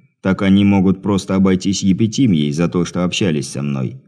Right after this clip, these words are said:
А если они окажутся здесь, то участь их будет незавидной. Я, конечно, собирался вызвать их сюда,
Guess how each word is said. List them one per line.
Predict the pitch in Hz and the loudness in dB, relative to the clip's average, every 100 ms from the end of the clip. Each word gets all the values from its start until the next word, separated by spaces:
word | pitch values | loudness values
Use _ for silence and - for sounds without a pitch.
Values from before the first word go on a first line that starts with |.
| _ _ - | _ _ -6
А | 78 | 2
если | 92 90 90 | 2 2 2
они | 92 92 | 4 4
окажутся | 92 95 85 85 - 82 | 2 0 0 -2 -2 -2
здесь, | 85 120 95 - | 2 2 2 -2
то | 85 | -2
участь | 87 67 113 95 80 85 | 0 0 0 0 -4 -4
их | 73 | -4
будет | 80 90 87 - | 0 2 2 0
незавидной. | 92 87 98 110 80 65 - - _ _ _ _ _ _ _ _ _ _ _ _ _ | 0 2 2 2 2 -2 -6 -12 _ _ _ _ _ _ _ _ _ _ _ _ _
Я, | 92 95 | 2 2
конечно, | 101 104 98 107 | 2 2 0 -2
собирался | 92 104 90 98 123 127 | 0 2 2 2 0 0
вызвать | 139 123 90 85 | 2 2 2 0
их | 78 - | -4 -6
сюда, | 85 82 65 57 | -6 -4 -6 -8